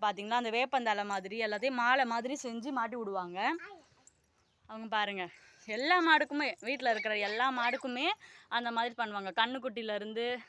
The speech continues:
பெரிய மாடுக்கு, எல்லா மாடுக்குமே வந்து என்ன பண்ணுவாங்கன்னா, இந்த மாதிரி புதுசு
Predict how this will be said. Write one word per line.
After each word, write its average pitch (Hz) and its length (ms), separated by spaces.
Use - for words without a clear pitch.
பெரிய 233 340
மாடுக்கு, 214 500
எல்லா 262 440
மாடுக்குமே 262 400
வந்து 233 260
என்ன 233 200
பண்ணுவாங்கன்னா, 185 580
இந்த 226 120
மாதிரி 233 520
புதுசு 277 260